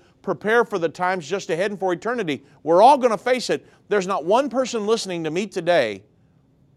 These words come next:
that will not, the Bible says when, in, uh, Revelation one seven, when God comes back,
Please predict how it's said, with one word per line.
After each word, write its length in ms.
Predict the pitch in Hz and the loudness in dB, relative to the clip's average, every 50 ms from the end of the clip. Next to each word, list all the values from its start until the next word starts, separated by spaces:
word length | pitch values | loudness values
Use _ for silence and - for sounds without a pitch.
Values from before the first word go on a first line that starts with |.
| _ _ _ _ _ _ _ _ - | _ _ _ _ _ _ _ _ 0
that 220 | 165 180 165 - | 2 2 2 2
will 160 | 175 180 175 | 2 2 2
not, 440 | 165 170 180 196 208 208 214 208 - - - _ _ _ _ _ _ _ _ _ _ _ _ _ _ _ | 2 2 2 2 2 2 2 0 -4 -12 -20 _ _ _ _ _ _ _ _ _ _ _ _ _ _ _
the 60 | - 156 | 0 4
Bible 240 | 175 208 240 226 | 4 6 4 4
says 260 | - - 233 226 190 160 | 0 2 2 2 2 0
when, 220 | 190 202 185 175 - 147 156 170 165 - | -2 -4 -4 -4 -6 -4 -4 -4 -4 -2
in, 320 | 156 170 160 160 160 156 156 | -2 0 0 0 0 0 2
uh, 160 | 151 147 143 | 2 2 4
Revelation 460 | 156 185 196 208 214 - - 196 180 | 4 4 4 4 2 0 -2 -2 -2
one 140 | 190 208 202 | -2 -4 -4
seven, 380 | - - 233 233 220 175 131 - _ _ _ _ _ _ - 156 | -4 -2 0 0 0 0 -2 -6 _ _ _ _ _ _ -10 -8
when 240 | 156 151 151 151 | -6 -6 -4 -2
God 240 | 147 180 202 240 226 | 2 2 2 2 2
comes 240 | - 240 233 220 165 | -2 -4 -4 -4 -2
back, 300 | 180 220 214 202 202 - | 0 2 2 2 0 -2